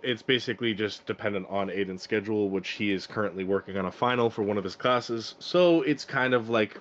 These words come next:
priorities right now, you know. Um, but anyways, um, I forgot other housekeeping things.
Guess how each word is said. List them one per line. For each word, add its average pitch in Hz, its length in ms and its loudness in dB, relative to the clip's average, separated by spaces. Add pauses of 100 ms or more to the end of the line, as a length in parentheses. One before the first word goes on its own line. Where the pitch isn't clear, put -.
priorities 156 880 4 (720)
right 117 260 2
now, 120 240 2
you 117 140 0
know. 127 340 4 (320)
Um, 107 640 2 (200)
but 143 180 2
anyways, 107 320 2 (500)
um, 104 680 2 (1500)
I 131 1000 -2
forgot 139 400 -4
other 156 180 -2
housekeeping 147 480 -4
things. 151 300 -4